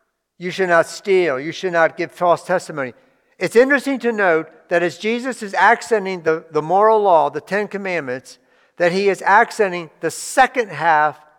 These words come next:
of the moral law. And in a way, the question in regards to, uh, about only God being good,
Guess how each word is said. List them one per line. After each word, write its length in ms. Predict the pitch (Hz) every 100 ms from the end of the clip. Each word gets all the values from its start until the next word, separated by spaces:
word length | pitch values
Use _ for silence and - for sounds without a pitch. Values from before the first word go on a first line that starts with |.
| _ _ -
of 120 | 147
the 80 | 156
moral 300 | 151 143 127
law. 380 | 117 113 147 _ _ _ -
And 160 | 175 190
in 100 | 220
a 60 |
way, 520 | 208 170 156 160 170 -
the 200 | 160 156
question 440 | - 196 190 214 185
in 100 | 165
regards 460 | 156 160 165 160
to, 360 | - 160 156 160 _ _ _ _ -
uh, 100 | 147 - _ _ _ _ _ - -
about 560 | 170 165 160 156 - - _ _ _
only 300 | 180 185 190
God 320 | 175 190 196 180
being 260 | 170 156
good, 400 | 135 165 143 135